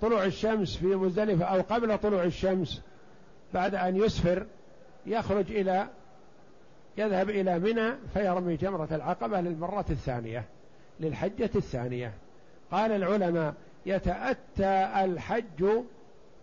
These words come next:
في السنة الواحدة حجتين عقلا لا شرعا، لا شرعا، ولذا قال:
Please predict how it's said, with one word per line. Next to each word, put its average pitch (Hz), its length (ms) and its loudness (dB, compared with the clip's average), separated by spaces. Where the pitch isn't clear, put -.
في 160 80 -2
السنة 226 500 0
الواحدة 202 720 4
حجتين 233 1120 0
عقلا 202 800 0
لا 202 680 2
شرعا، 120 400 0
لا 175 180 0
شرعا، 117 440 -4
ولذا 190 420 -4
قال: 180 320 -2